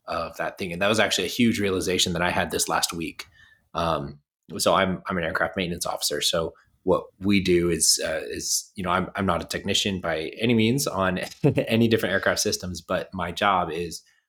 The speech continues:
all of the, it, it pertains to the logistical, uh, operations of the maintenance of aircraft. And I, I, you know, I, I, when I first started, um, at this new job,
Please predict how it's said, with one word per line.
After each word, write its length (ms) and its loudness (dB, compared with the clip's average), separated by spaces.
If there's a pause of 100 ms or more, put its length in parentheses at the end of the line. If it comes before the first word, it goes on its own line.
(240)
all 240 4
of 140 -2
the, 380 -4 (240)
it, 60 -6
it 300 -4
pertains 420 2
to 220 0
the 100 -4
logistical, 720 0 (400)
uh, 200 -4
operations 1120 0
of 300 0
the 60 -2
maintenance 680 -4
of 120 -4
aircraft. 520 -4 (580)
And 540 2 (800)
I, 680 0
I, 100 -2
you 160 0
know, 100 2
I, 360 0
I, 60 -2
when 160 -2
I 60 -2
first 220 0
started, 360 0 (240)
um, 240 -8
at 120 -6
this 180 -4
new 140 4
job, 440 2